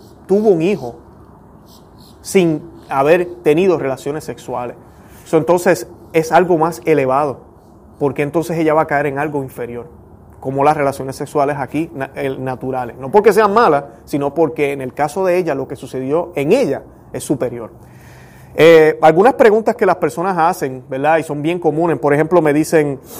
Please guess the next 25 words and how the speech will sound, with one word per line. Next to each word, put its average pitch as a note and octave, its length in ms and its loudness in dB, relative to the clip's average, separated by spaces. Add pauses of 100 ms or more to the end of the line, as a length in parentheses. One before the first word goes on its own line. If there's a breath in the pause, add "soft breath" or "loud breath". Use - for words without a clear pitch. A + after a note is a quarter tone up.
(100)
hay C3 80 -4
personas E3+ 320 2
que F3 120 4
dicen, D#3+ 260 2
"Ok, E3 240 2
Luis, D#3 260 0 (100)
eh, C#3 380 0
está C#3+ 160 2
bien, F3+ 160 4
la C3+ 80 2
Virgen C#3 180 -2
Santísima D#3 540 -4
fue D3 160 -4 (140)
virgen D3 320 -4
toda D3+ 240 0
la D3+ 100 4
vida, D#3+ 240 2
pero C3+ 140 -4
entonces C3+ 280 -6
el E3+ 80 0
matrimonio C#3+ 600 -2
entre D3+ 280 -4
José E3+ 480 -2
y G#3 120 -4
María, D#3 460 0